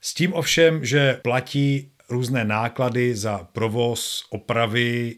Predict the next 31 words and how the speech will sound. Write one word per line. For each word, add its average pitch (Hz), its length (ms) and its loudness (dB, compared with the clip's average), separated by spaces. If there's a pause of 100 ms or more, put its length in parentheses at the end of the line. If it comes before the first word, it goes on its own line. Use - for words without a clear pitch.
ale 117 220 0
ty 123 160 -4
výnosy 120 680 -4
nejsou 104 500 -4
žádné. 92 500 -6
Oni 147 160 0
nechtějí 135 380 0
se 139 140 -4
stát 135 260 -4
boháči, 135 680 -2
chtějí 120 460 -4 (300)
akorát, 117 340 -2
aby 110 180 -4
ten 107 320 -2 (100)
biznis 131 440 2
jim 123 140 -2
nějak, 113 520 -6
nějakým 113 300 -4
způsobem 101 540 -8
fungoval, 135 640 -4 (420)
ale 117 160 0
ve 135 80 2
chvíli, 147 260 0
kdy 139 180 2
vyrazí 123 460 0
na 113 140 -2
první, 127 340 -4
druhé, 120 280 -2
třetí, 117 320 -6
čtvrté 117 420 -4
dobrodružství, 120 840 -4